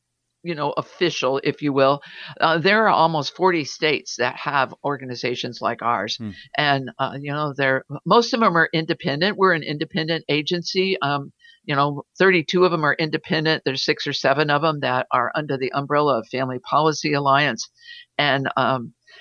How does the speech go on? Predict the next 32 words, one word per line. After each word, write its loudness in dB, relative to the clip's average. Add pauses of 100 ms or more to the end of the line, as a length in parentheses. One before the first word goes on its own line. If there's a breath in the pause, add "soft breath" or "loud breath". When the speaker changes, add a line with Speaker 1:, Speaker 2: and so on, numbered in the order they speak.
Speaker 1:
so 4 (200)
there's 0
others 4
like, 0
uh, 0
Illinois 0
that -4 (360)
operate 0
independently -4
as -8
well. 2 (420 loud breath)
Uh, -4
so, 6 (120)
you -2
know, 4
there's 2
states, 0
there's -4
a -8
few -6
states -4
where -2
we -2
don't -2
have 0
this. 0
I 2
don't 0
think -6
there's 0
anything 0
in -4